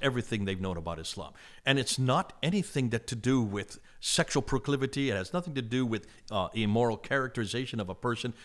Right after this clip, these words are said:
It's all to do with the existence of even this man or this book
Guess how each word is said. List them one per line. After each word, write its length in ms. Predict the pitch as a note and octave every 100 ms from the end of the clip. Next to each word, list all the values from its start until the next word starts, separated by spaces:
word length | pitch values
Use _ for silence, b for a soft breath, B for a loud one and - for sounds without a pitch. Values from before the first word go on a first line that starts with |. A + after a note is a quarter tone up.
| b
It's 180 | A2+ - -
all 260 | B2 C#3+
to 120 | - F#2+
do 220 | A2 G2+
with 180 | F#2+ G2+
the 100 | F#2
existence 560 | E2 - C#3 E2+ F2
of 140 | F#2+ F#2+
even 160 | E2+
this 180 | E2 -
man 300 | G#2 A2+ A2+ b b
or 120 | C3
this 160 | A#2+ G2+
book 300 | G#2 G2